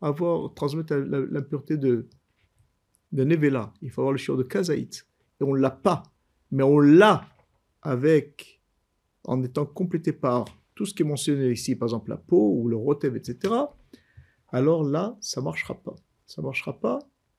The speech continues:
et ça pourra pas transmettre la Tumat Nevela. On expliquera plus tard pourquoi, qu'est-ce qui fait la différence.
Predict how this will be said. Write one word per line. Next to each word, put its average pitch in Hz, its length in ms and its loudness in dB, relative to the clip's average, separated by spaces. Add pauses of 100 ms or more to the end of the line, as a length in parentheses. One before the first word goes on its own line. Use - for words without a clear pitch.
(160)
et 127 60 -12
ça - 120 -8
pourra 151 240 -8
pas 175 120 -6
transmettre 139 680 -8 (100)
la 127 60 -12
Tumat 123 240 -8 (100)
Nevela. 208 480 0 (540)
On 160 80 -6
expliquera 165 480 -6
plus 160 100 -8
tard 175 320 -4 (120)
pourquoi, 151 400 -6
qu'est-ce - 180 -18
qui 151 60 -20
fait 127 100 -8
la 123 80 -2
différence. - 580 -14